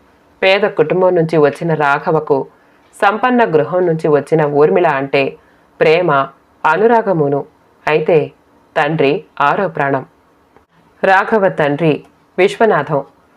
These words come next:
పిల్లల మనస్సుల్లో విజ్ఞాన జ్యోతుల్ని వెలిగించడంలోనే జీవితమంతా కరిగించుకున్నాడు. బడి పంతులుగా ఎందరో విద్యార్థులను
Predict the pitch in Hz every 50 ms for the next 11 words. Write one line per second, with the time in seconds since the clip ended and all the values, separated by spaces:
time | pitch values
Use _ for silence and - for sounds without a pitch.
0 | _ _ _ _ _ _ - 233 240 262 269 269 247 196 156 139 143 160 165 -
1 | - 175 165 147 143 139 139 139 - _ _ _ _ _ _ - 175 190 190 175
2 | 202 240 240 240 240 202 156 - 139 139 147 165 190 180 175 180 180 165 - -
3 | - 147 190 185 165 - 170 175 175 170 156 143 131 135 143 139 135 127 - _
4 | _ _ _ - - _ _ _ - 156 156 190 202 226 240 233 226 196 165 139
5 | 135 143 151 - 180 185 - - 147 131 143 170 170 165 165 151 - 139 135 135
6 | 135 131 127 - - _ _ _ _ _ _ _ _ _ _ - 165 185 190 226
7 | 233 - 180 147 135 139 156 151 139 135 147 135 135 - - _ _ _ _ _
8 | _ _ _ - 196 202 208 208 196 208 214 214 196 160 147 135 131 - 190 185
9 | 185 - 170 151 147 143 139 139 135 139